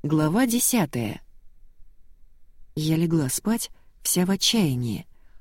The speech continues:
но проснулась, вереща от счастья, потому что обнаружила у себя не один, а два пропущенных звонка от Ганса,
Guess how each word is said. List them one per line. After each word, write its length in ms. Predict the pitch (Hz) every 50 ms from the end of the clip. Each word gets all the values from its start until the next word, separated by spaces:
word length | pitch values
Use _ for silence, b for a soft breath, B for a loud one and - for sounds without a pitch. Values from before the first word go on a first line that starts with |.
| - - - - - -
но 160 | 185 196 185
проснулась, 640 | - 196 190 - - - 269 320 311 226 185 -
вереща 480 | 160 151 151 151 - - - 220 226 226
от 80 | -
счастья, 680 | - - - - 247 196 156 - - - - 107 - - - - - - - - - - -
потому 240 | - - 156 156 160
что 220 | - - - 160
обнаружила 500 | 156 147 160 165 170 202 196 170 151 147
у 80 | 143 143
себя 340 | 139 - 165 160 160 156 151
не 200 | 147 147 147 139
один, 420 | 139 135 143 185 233 262 185 131 b b b b b b b -
а 140 | - 156 165
два 400 | 156 143 147 139 180 226 277 254
пропущенных 720 | - 156 147 135 - - 214 254 - - 208 170 160 147
звонка 420 | 139 143 147 143 143 - 190 185 190
от 80 | 196
Ганса, 520 | 190 190 262 262 196 151 135 - - 110